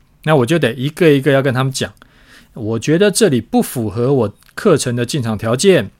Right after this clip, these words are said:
啊，然后学员呢，我就会让他去看，看课程，不是学员的，那我就只好跟他讲说，你，其实你问的问题课程里面都有。那就会有人不管我说什么，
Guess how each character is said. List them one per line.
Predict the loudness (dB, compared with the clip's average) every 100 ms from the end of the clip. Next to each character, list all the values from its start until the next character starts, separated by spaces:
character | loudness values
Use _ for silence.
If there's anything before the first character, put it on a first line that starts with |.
| _ _ -20 -20 _
啊， | -10 -8 -8 -10 -8
然 | -4
后 | -2 -2
学 | 2 4
员 | 4
呢， | 2 2
我 | 2
就 | 0
会 | 0
让 | 0 0
他 | -2
去 | -2
看， | -2 -4 -6
看 | -6 -4
课 | -2 -2
程， | -2 -4 -4 -8 -16 -20 _
不 | -2
是 | 2 2
学 | 2 2 4
员 | 2 4
的， | 2 2 -6 _ _ _ -20 -16
那 | -8 -6
我 | -6
就 | -4 -4
只 | -4
好 | -4
跟 | -2
他 | -2
讲 | -2 -2
说， | -2
你， | -2
其 | -4 -4
实 | -2
你 | -2
问 | 0 0
的 | 0
问 | -2 -2
题 | -6
课 | -6 -4
程 | -4 -4
里 | -6
面 | -6
都 | -2 0
有。 | 0 -4 _ _ _ _ _ _ _ _ _ _ -20 _ _ -20 -20 -20 -20 -20 -12 -2
那 | -2 -2 _ _ -8
就 | 0 4
会 | 6
有 | 6 4
人 | 0 -2 -4 -10 _ _ _ _ _ _ -20 -20 _
不 | -2
管 | 2 4 4
我 | 2
说 | 0 2 2
什 | 0
么， | -4 -12